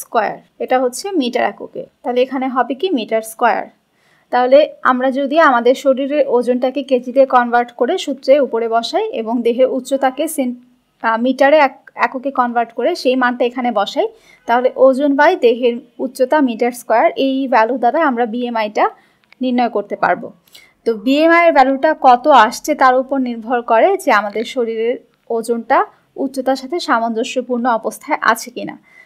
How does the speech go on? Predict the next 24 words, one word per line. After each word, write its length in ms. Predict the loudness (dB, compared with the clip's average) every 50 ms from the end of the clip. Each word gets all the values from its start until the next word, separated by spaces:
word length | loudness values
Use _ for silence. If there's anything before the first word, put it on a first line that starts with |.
| _ _ -4
যদি 180 | -2 0 2 4 4 4
আমরা 140 | 4 2 2 2
দেখতে 220 | 0 0 0 -4 0 2 4
পাই 160 | 4 4 4 2 0
যে 80 | 2 2 2 2
আমাদের 300 | 0 -2 -2 -2 -2 -2 -2 -6 -6
বিএমআই 920 | -4 -2 -2 -4 -2 0 0 0 0 -2 -6 -4 0 2 2 2 2 0 -4 -8 -6 -2 0
এর 100 | 0 0 2 2
ভ্যালু 300 | 2 2 2 2 0 -2 -4 -6 -8 _ _ _ _ _ -20 -20 -20 _ _ _ -4 -4
এইটিন 400 | -2 -4 -4 -4 -2 -2 -2 -4 -6 -6 0 2
পয়েন্ট 300 | 4 4 6 4 2 0 -2 0 2
ফাইভ 280 | 4 4 4 4 0 0 -2 -2
এর 80 | -2 0 -2 -2
নিচে, 340 | -2 -2 -4 -4 0 0 0 0 -2 -6 _ _ _ _ _ _ -2
তাহলে 300 | 0 0 2 2 4 4 4 4
আমরা 180 | 4 2 0 0 0 -2
বুঝে 240 | -6 -8 -6 -4 -4 -4 -4
নিব 140 | -2 0 2 2 2 2 0 -2
যে 120 | -2 0 0 0 -2 -6 _ _ _ _ _ _ _ _ _ _ _ _ _ _ -2
এই 160 | -2 0 0 0 -2
ব্যক্তির 400 | -2 -4 -4 -6 -6 -6 -6 -6 -6
ক্ষেত্রে 360 | -8 -10 -10 -8 -4 -2 0 0 0 -4 _ _ _ _ _ _ _ _ _ 2
তার 220 | 4 4 4 2 0 -2 -8 -4 0
দৈহিক 520 | 0 2 2 2 0 -2 -4 -6 -6 -6